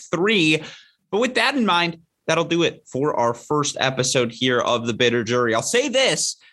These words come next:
not that much to be bitter about here early on. Feels like we're all feeling pretty good about these players, but of course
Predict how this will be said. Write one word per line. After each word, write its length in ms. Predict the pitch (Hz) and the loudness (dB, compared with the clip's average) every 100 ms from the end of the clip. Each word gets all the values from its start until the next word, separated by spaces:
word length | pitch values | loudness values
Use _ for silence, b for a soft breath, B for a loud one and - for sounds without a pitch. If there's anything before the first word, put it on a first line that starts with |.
| b - | b -6
not 200 | - 359 | -4 -2
that 140 | 370 | 0
much 240 | 349 381 - | 0 -2 -2
to 80 | |
be 140 | 233 190 | 0 0
bitter 260 | 165 196 | 2 2
about 380 | 143 98 85 - _ | 0 0 -4 -6 _
here 320 | - 160 135 | -6 0 0
early 340 | - 113 110 110 | 2 0 0 2
on. 200 | 101 98 | 0 -2
Feels 320 | - 175 190 | -2 -2 0
like 180 | 170 165 | -2 0
we're 140 | 139 | 0
all 160 | 147 165 | 0 0
feeling 420 | 165 156 123 113 | 0 0 0 -4
pretty 480 | - - 156 156 170 | -6 -2 0 0 -4
good 320 | 139 139 139 | 0 0 2
about 420 | - 110 120 120 | 0 0 0 0
these 200 | 120 113 | -4 -6
players, 380 | - 120 113 107 | 0 2 2 0
but 200 | - 104 | 0 0
of 180 | 101 101 | -2 -6
course 340 | - 107 107 | -6 -4 -4